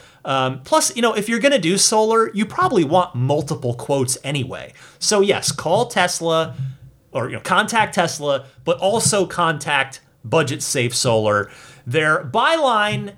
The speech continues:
their motto is "Capping tomorrow's energy costs today."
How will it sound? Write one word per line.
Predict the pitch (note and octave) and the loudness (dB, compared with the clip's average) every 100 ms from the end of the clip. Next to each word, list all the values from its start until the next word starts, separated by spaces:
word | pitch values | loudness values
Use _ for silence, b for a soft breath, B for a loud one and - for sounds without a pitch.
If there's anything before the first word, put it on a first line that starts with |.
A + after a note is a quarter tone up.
| - | -6
their | E3+ F3 | -2 0
motto | G#3 B3 G#3 F3+ | 2 2 2 0
is | F#3+ E3 - | 0 -2 -2
"Capping | A#3+ D4 D4 B3 A#3+ | 0 0 0 -2 -4
tomorrow's | - G3 F3 E3+ D3+ | -4 0 2 4 2
energy | C#3 C3+ B2+ B2 | 0 -2 -2 -4
costs | C3 A2+ A2 - - - | 0 0 0 -4 -10 -8
today." | C3 D#3 E3+ E3 - | 0 4 4 2 -2